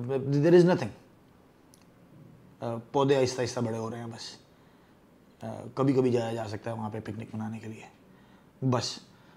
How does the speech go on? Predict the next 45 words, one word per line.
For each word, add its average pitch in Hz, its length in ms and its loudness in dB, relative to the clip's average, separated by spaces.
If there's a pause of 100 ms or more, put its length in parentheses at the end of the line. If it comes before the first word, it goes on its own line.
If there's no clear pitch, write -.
(140)
मैं 131 60 -2
उम्मीद 135 260 2
करता 143 220 0
हूँ 139 120 2
आपको 127 240 4
ये 131 100 6
मशवरा 131 320 0
समझ 131 340 0
आया 127 180 4
होगा, 127 360 4
इस 120 120 0
दफ़ा 139 160 2
समझ 127 260 -2
आ 120 120 4
गया 120 140 2
होगा, 120 220 2
पसंद 127 360 -4
आया 120 160 0
होगा। 120 200 -2
मैंने 123 200 -6
देखा 120 240 -2
कुछ 123 140 -2
लोगों 123 180 0
ने 127 60 -2
वहाँ 123 160 -4
पे 123 80 -2
construction 123 460 -6 (520)
कर 131 120 2
ली 127 160 4
है, 127 80 6
अल्लाह 127 180 4
ताला 127 160 4
उनके 127 160 0
हक़ 127 140 0
में 127 120 -2
बेहतर 120 240 0
करे। 131 360 0 (440)
आप, 123 360 2 (360)
अ, 131 40 -8 (880)
बिल्कुल 170 340 10
भी 156 100 8
सजेस्टेड 120 460 0
नहीं 113 140 -10
है, 113 80 -14 (760)
very 127 260 4